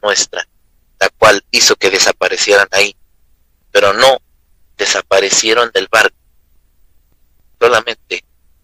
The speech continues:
no los pudieron encontrar. Mucha gente describe incluso que en el almohadón todavía se conservaba la huella de la cabecita de la pequeña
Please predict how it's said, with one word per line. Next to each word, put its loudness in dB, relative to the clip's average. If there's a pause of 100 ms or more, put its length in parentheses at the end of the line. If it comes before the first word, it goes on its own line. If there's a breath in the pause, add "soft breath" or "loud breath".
(280)
no 2
los -2
pudieron -4 (200)
encontrar. -8 (1700)
Mucha 0
gente -2
describe -2
incluso -4 (1080)
que 2
en -4
el 2
almohadón 2 (140)
todavía 2
se -2
conservaba -2
la -2
huella 0
de -2
la 0
cabecita -8
de -6
la 0 (400)
pequeña 0